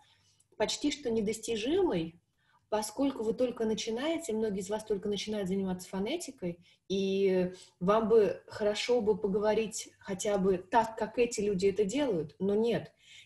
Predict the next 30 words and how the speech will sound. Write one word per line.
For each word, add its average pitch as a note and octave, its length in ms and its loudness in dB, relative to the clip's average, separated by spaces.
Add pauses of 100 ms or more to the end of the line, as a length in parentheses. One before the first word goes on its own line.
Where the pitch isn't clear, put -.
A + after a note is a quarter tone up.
Если C4 260 0
уж A#3 140 -6
мы A#3 80 -2
с - 100 -12
вами G#3+ 240 2
начали, A3 460 0
и F#3 60 6
вы G3+ 180 2
взяли G3+ 320 2
за F3+ 160 -8
такую G3+ 300 -2
работу F#3+ 380 0
сто G#3+ 540 4
уроков F3+ 560 2
французского F3 560 -2
языка, F#3+ 500 0 (360)
давайте A#3 420 2
всё A#3+ 340 4
делать A3+ 380 4
с - 60 -4
маленьких G3+ 480 -2
каких-то F#3 400 -6
моментов. F3+ 540 0 (420)
Потому A3+ 300 0
что - 160 -2
лично A3+ 280 -2
я, A3+ 240 2
я C#4+ 140 2
допускала G#3 600 0
ошибки, F#3 600 -4